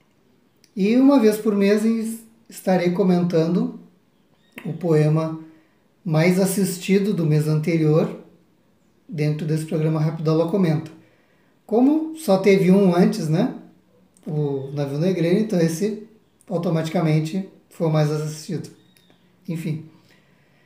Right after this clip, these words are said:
O poeta Castro Alves, Antônio Frederico de Castro Alves, ele nasceu na cidade que na época chamava Curralinho,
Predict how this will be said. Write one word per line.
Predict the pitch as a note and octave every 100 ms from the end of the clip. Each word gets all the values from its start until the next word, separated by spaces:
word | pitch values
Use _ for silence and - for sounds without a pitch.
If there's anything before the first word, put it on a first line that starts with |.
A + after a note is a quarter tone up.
| _ _ _ _ -
O | A3 A#3+ B3 A#3 A3
poeta | A#3 A3+ B3 A3+
Castro | A3 G#3+ - D#3+
Alves, | D#3+ E3+ C3+ C3+ - - - -
Antônio | F#3 - F3+ F3
Frederico | - D#3 D3+ D#3 D#3
de | E3+ -
Castro | D3+ - D#3+
Alves, | D#3 D#3 -
ele | D#3 C#3+
nasceu | C#3+ - E3+ D#3+ E3+ F3 - - _ _ _ _ _ _ _ _ _ _
na | - D#3
cidade | - E3 D#3 - - -
que | F#3
na | D#3
época | D#3 D#3 D#3+ D3+
chamava | D#3+ D3 C#3+ -
Curralinho, | C#3+ F3+ D#3 D#3+ F3+ A#3